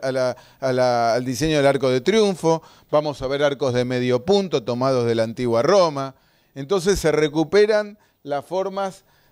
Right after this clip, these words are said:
de la antigüedad. Fíjense, acá tenemos arcos de medio punto. Hay una diferencia en el Renacimiento respecto a la antigüedad. En la antigüedad, cuando se proyectaba un arco de medio punto, probablemente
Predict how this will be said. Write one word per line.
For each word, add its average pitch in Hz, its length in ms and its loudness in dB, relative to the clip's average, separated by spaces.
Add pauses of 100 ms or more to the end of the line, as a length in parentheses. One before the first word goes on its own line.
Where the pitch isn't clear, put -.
de 160 240 2
la 175 120 2
antigüedad. 139 760 0 (540)
Fíjense, 220 800 0 (800)
acá 165 320 2
tenemos 190 340 -2
arcos 180 260 0
de 160 120 2
medio 147 280 2
punto. 123 300 0
Hay 233 120 0
una 285 180 -4
diferencia 180 580 -2
en 139 80 -4
el 131 80 -2
Renacimiento 139 880 0 (240)
respecto 139 440 0
a 143 40 4
la 139 80 2
antigüedad. 123 680 2 (280)
En 226 200 2
la 262 80 -2
antigüedad, 190 800 0 (580)
cuando 156 560 -2
se 147 260 -4
proyectaba 147 640 0
un 196 120 -2
arco 175 260 0
de 151 140 2
medio 143 340 0
punto, 208 420 0
probablemente 165 1000 0